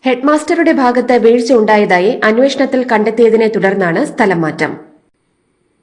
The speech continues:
കത്ത് ചോർച്ച വിവാദവുമായി ബന്ധപ്പെട്ട് സി പി എം സംസ്ഥാന സെക്രട്ടറി എം വി ഗോവിന്ദൻ അയച്ച വക്കീൽ നോട്ടീസ് കിട്ടിയെന്ന് വ്യവസായി മുഹമ്മദ് ഷർഷാദ്.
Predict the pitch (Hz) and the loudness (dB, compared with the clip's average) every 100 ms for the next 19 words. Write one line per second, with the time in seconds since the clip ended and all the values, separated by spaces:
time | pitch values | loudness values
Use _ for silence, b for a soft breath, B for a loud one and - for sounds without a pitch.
0 | _ _ _ _ _ _ _ _ _ 262 | _ _ _ _ _ _ _ _ _ -2
1 | 262 339 339 330 320 330 262 254 269 262 | 0 -2 -2 -2 0 0 0 0 0 0
2 | 262 240 240 202 196 208 202 175 247 - | 0 0 0 0 -2 -2 -2 -2 -4 -6
3 | - 269 285 302 302 285 254 240 254 240 | -4 -2 0 0 0 0 -4 -2 -2 -2
4 | 233 233 214 214 202 202 220 233 262 214 | -2 -2 -2 0 -2 0 0 0 -2 2
5 | 214 220 233 240 196 185 202 196 190 220 | 2 2 0 0 0 -2 -4 -6 -4 -2
6 | 208 175 190 277 - - - 254 247 277 | 0 0 -2 -2 -6 -18 -6 -4 0 0
7 | 180 208 330 - 214 214 214 196 208 226 | 0 -2 -6 -4 -2 0 0 -2 -2 -2
8 | 226 226 226 196 165 - 143 123 | -2 -2 -2 -4 -6 -6 -6 -6